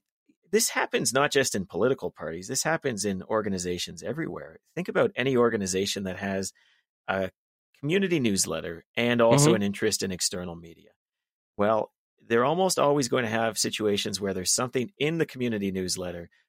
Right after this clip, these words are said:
Speaker 1: that is not necessarily of significant external media value. And the reason is somebody wants to make sure their work is profiled. Somebody wants to make sure their work has a shot at that external, uh, you know, jam. And,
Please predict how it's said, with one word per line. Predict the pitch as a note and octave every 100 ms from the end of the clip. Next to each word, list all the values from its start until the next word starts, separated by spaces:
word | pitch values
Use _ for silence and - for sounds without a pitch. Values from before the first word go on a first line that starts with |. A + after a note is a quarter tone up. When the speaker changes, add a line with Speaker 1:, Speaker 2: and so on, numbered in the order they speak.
| _
Speaker 1:
that | G#2 G2
is | F#2
not | G#2 A#2 B2+ C3 C3+ _ _
necessarily | A#2+ A#2 A2+ G#2+ A2+ A2 G#2+ G#2
of | G2 F#2
significant | - G2 G#2 G#2 G2+ G2 -
external | - - - G2 F#2 F#2
media | F#2 F2+ F2 E2
value. | E2 D#2+ E2 - E2+ -
And | C3 _ C3+
the | C3
reason | C#3 G3 F#3
is | F#2+ G#2 B2+ _ - _ _ _ _
somebody | - - A#2 C3+ C#3+ D3
wants | B2+ C3 -
to |
make | C3 C3
sure | C3+ C3+
their | C#3
work | C#3 C#3+
is | D3
profiled. | - G3 G3 F2
Somebody | - G#2+ A2 C3+
wants | C3+ C3
to |
make | C3+
sure | B2+ C#3
their | C3+
work | C3+ C3+
has | C#3+
a | C#3+
shot | - A#2 D#3+ - -
at | G2+
that | F#2+ F2+
external, | - - F2 D#2+ D#2 _ -
uh, | E2 D#2+
you | D#2+
know, | D#2+ D#2 - _ _
jam. | F2 E2 E2 E2 _ _ _ -
And, | A2+ A#2 A2+ G2+